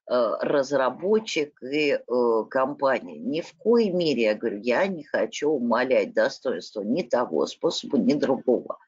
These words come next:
Работать прекрасно можно и там, и там. Но вот, э, получается, что, смотрите, какие-то вещи мы и во фреше, и во фреше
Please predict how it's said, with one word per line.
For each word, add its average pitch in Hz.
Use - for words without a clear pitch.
Работать 214
прекрасно 147
можно 156
и 165
там, 147
и 147
там. 127
Но 202
вот, 160
э, 160
получается, 170
что, -
смотрите, 156
какие-то 170
вещи 139
мы 180
и 214
во 208
фреше, 135
и 170
во 190
фреше 135